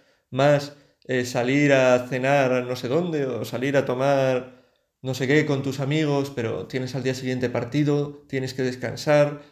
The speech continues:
tienes que cuidarte, tienes que hacer ejercicio, tienes que cumplir con una dieta, muchas cosas. Pues en la vida cristiana nos pasa lo mismo,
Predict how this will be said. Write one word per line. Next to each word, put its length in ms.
tienes 240
que 140
cuidarte, 840
tienes 220
que 80
hacer 140
ejercicio, 720
tienes 220
que 140
cumplir 640
con 140
una 220
dieta, 640
muchas 360
cosas. 680
Pues 340
en 140
la 80
vida 160
cristiana 800
nos 240
pasa 280
lo 120
mismo, 420